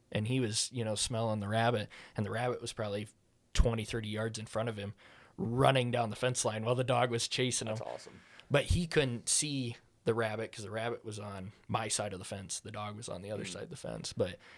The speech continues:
Speaker 1: he, he knew, he knew something was there, but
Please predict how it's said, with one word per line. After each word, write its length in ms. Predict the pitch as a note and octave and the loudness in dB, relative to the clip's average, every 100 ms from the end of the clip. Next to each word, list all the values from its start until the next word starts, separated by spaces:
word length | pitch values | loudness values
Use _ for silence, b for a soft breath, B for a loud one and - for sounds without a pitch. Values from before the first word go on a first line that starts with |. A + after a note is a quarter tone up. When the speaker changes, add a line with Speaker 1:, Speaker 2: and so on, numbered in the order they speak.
| b | b
Speaker 1:
he, 260 | - B2+ D#3 - - | -8 -4 -4 -6 2
he 160 | B2+ | 6
knew, 320 | E3 F#3+ F3 C3+ - | 10 12 12 8 4
he 200 | B2+ F3 | 8 10
knew 260 | G3 G#3+ D3+ | 12 12 12
something 280 | E3 D3 | 8 6
was 140 | C3+ A#2 | 6 10
there, 300 | D#3 C3+ A2+ | 10 10 8
but 340 | A#2 G#2+ G2 | 6 4 2